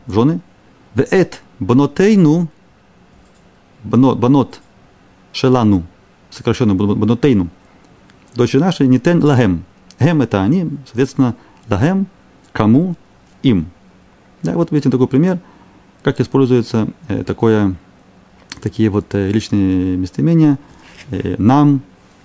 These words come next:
вам, им. Теперь мы это поняли. Вообще надо отметить, что весь рассказ про, там, весь раска-, рассказ про Дина и Шхем, и то, что сделали Бней Яков, кажется немножко странным, как так они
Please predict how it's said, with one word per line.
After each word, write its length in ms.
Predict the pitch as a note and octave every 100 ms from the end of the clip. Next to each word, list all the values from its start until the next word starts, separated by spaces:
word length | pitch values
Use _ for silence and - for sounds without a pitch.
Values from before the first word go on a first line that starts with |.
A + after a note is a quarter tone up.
| _
вам, 320 | B2+ C#3 C#3 B2+ - _ -
им. 260 | C3 C#3+ C3+ _ _ _ _ - - _ _
Теперь 180 | - B2
мы 60 | A#2
это 100 | G#2
поняли. 380 | G2+ F#2 F2+ - _ _ -
Вообще 240 | - F3+
надо 200 | D#3+ C3+
отметить, 220 | C3+ D3 -
что 80 |
весь 140 | B2 C3+
рассказ 340 | A#2 C#3 C3+
про, 540 | - G2 F#2+ F#2 F#2 - - - _ _ _
там, 180 | - F2+
весь 120 | F#2+
раска-, 200 | G2+ G#2+
рассказ 360 | G2+ - A#2+ -
про 580 | - F#2+ F2+ F2+ F2 E2+ F#2 G2+ C3+
Дина 680 | C#3+ G2+ F2+ G2+ B2+ A#2+
и 80 | F#2
Шхем, 540 | - - B2+ A2+ F#2
и 160 | - G#2
то, 100 | G2
что 160 | - G2
сделали 400 | G2+ G2+ G2 F#2
Бней 200 | G2 G#2
Яков, 300 | A#2 C#3+ A#2 - - -
кажется 260 | A#2 -
немножко 200 | G2+ -
странным, 400 | - C3 D3 G#2+
как 180 | G2 G#2
так 180 | G#2 -
они 340 | G2 G#2 G2